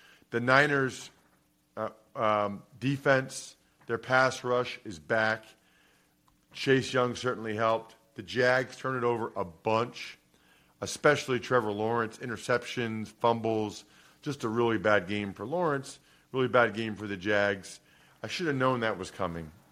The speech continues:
The, the Niners aren't gonna lose four games in a row and the Jags win, what, six in a row? It's just, that, that, that was never gonna happen. It's not the way the N F L works. I'm an idiot. Speaking of idiotic, I thought it was real stupid for Kyle Shanahan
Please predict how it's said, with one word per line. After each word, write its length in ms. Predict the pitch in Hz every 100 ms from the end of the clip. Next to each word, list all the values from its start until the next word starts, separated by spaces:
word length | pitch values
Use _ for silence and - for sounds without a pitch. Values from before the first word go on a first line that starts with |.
| _ _ _ 117
The, 80 | 156
the 180 | 139 180
Niners 300 | 208 208 131
aren't 160 | 117
gonna 120 | 107
lose 200 | 101 95
four 320 | - - 110 98
games 300 | 101 98 87
in 60 |
a 40 | 85
row 360 | 85 87 87 - - - 107
and 100 | 95
the 80 |
Jags 400 | 87 107 98 92
win, 400 | 82 92 98 95 -
what, 340 | 95 - -
six 340 | - - 95 -
in 60 |
a 40 | 98
row? 120 | 101
It's 140 | 113
just, 140 | - -
that, 120 | -
that, 400 | - - 123 -
that 120 | 185 180
was 100 | 160
never 200 | 180 175
gonna 200 | 156 110
happen. 340 | 101 95 - - _ -
It's 100 | -
not 120 | 165 180
the 80 |
way 100 | 190
the 80 | 170
N 80 | 147
F 140 | 139
L 100 | 127
works. 420 | 95 92 - - - _ _ _ -
I'm 140 | 139
an 80 | 127
idiot. 480 | 120 101 82 - - _ _ _ _ _
Speaking 280 | - 262 269
of 140 | 190
idiotic, 500 | 165 147 135 131 107
I 100 | 131
thought 140 | 151 160
it 60 |
was 160 | 120 98
real 640 | 98 131 147 151 143 135
stupid 480 | 135 131 123 98 85 _ _ _ _
for 100 | 110
Kyle 300 | - 135 120
Shanahan 640 | 123 120 113 101 95 90